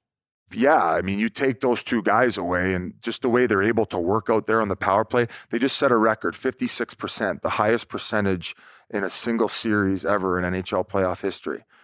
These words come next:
The power play car-, carried them through the series, especially when they were vulnerable. And I just,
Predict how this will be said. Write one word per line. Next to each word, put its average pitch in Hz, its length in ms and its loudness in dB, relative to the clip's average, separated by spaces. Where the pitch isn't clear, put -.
The 98 100 -4
power 123 360 4
play 92 200 -2
car-, 110 320 0
carried 110 380 2
them 95 140 -2
through 104 160 -4
the 87 80 -2
series, 98 560 -2
especially 120 400 0
when 107 160 2
they 104 100 2
were 95 160 4
vulnerable. 101 600 0
And 107 100 2
I 107 80 2
just, 110 300 -4